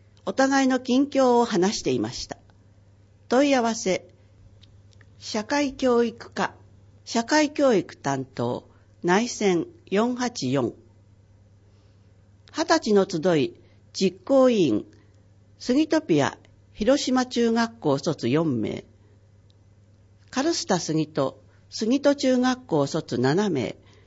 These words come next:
学校ごとに並んだ皆さんの写真があります。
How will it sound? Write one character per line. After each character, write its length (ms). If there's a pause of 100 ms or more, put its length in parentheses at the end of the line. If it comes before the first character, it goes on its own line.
(340)
学 260
校 200
ご 100
と 140
に 80
並 340
ん 60
だ 320
皆 240
さ 160
ん 80
の 80
写 160
真 300
が 100
あ 60
り 120
ま 140
す。 260